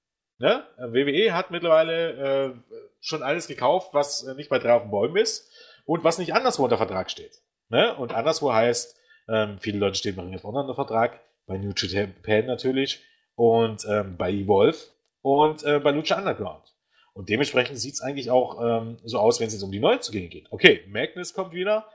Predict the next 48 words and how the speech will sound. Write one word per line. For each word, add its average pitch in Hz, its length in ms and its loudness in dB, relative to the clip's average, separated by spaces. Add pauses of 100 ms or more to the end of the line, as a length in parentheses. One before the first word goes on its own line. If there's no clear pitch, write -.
(140)
ist - 140 -12
im 110 100 -12
Grunde 110 240 -4
der 104 100 -4
einzige, 123 400 -2
wo 110 120 -2
ich 110 60 -8
das - 180 -8
gut 139 180 -4
heiße, 165 420 2
wo 120 120 -8
man 117 120 -8
sich 107 120 -8
aber 101 100 -4
auch 139 180 -2
fragen 135 240 0
muss, 135 300 -6 (160)
warum 104 420 0
ist - 280 0
der 113 200 2
nie 120 220 -6
irgendwo 123 240 0
anders 156 280 2
gelandet? 95 420 -6 (1400)
Außer 107 220 2
bei 101 120 2
G 98 200 -2
F - 140 -8
W, 113 200 2
der 101 120 -2
hätte 110 100 0
es, - 100 -12
glaub 107 160 -8
ich, - 60 -14
auch 107 200 -2
besser 95 220 -4
treffen 90 240 -12
können. 117 240 -6 (340)
Global 123 240 6
Force 110 260 2
Wrestling 127 340 -2
ist 104 100 -6
ja 101 80 0
auch 104 100 0
so 117 100 -6
eine 113 100 -6
Totgeburt. 131 600 -2 (540)
Ähm, 120 540 2